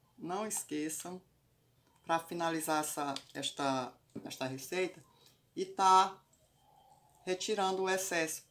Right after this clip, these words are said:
porque o pó, ele é muito fininho, ele fecha os poros, né? Mas não deixa de ter, de ficar alguma,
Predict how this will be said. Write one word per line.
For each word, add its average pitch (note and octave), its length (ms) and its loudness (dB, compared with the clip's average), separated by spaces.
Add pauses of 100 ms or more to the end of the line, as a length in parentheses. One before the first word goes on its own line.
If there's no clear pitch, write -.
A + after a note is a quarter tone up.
porque F#3+ 240 -4
o G#3 80 0
pó, F#3+ 460 2 (600)
ele G3 120 2
é G#3+ 80 8
muito A3+ 260 2
fininho, E3+ 600 -2 (140)
ele F#3 220 0
fecha G#3 300 0
os A3 120 -2
poros, D#3 440 2
né? E3+ 240 -2 (400)
Mas G3 340 4
não G#3+ 160 0
deixa G3 300 0
de G3+ 140 -6
ter, F#3+ 460 -2 (140)
de - 160 -10
ficar F#3 360 2
alguma, F#3 540 2